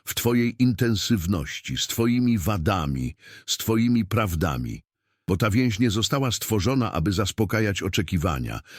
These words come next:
Została stworzona, aby przeżywać to, co jest prawdziwe. Nie musisz się dostosowywać,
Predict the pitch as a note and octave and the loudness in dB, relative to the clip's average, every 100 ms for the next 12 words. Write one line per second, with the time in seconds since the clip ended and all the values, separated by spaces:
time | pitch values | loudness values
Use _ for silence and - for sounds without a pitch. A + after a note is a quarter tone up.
0 | - - A#2 - A#2+ A2+ - - A2 A#2+ | -6 0 0 2 0 0 -2 -2 0 2
1 | B2+ A2+ F2+ F#2 E2 A#2+ F#2 C3+ A2 - | 2 0 0 -2 0 0 2 2 0 -4
2 | - A#2 A#2+ - - - - G#2+ G#2 - | -2 -2 -2 -10 -20 -4 0 2 2 -2
3 | G#2 G2 C#2+ D#2 A#1 A1 - _ _ _ | -2 0 -2 -4 -4 -8 -12 _ _ _
4 | - A#2+ D3 D#3 - F#2 - G2 G2+ - | 2 4 6 4 0 -4 -2 -2 0 -2
5 | G#2 - F2 E2+ C2 B1 - | -2 -2 0 0 -2 -6 -10